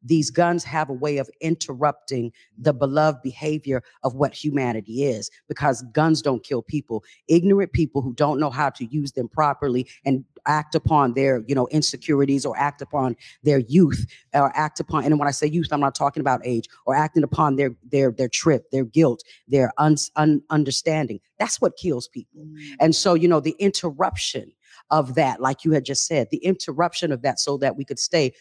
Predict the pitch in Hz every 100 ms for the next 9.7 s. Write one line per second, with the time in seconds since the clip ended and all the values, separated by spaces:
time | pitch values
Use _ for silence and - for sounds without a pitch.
0 | _ - 120 196 240 165 - 143 131 -
1 | 220 175 - - 135 135 127 170 247 180
2 | 104 - _ - - 156 - 170 156 170
3 | 151 - 143 127 175 196 175 175 160 -
4 | - 170 143 139 - - 151 156 160 -
5 | 131 139 - 143 123 - - _ _ _
6 | - 143 - 139 - 135 - 160 165 -
7 | - 147 170 175 - 156 139 - 139 135
8 | - _ _ _ _ _ - 131 120 113
9 | - 127 180 165 131 113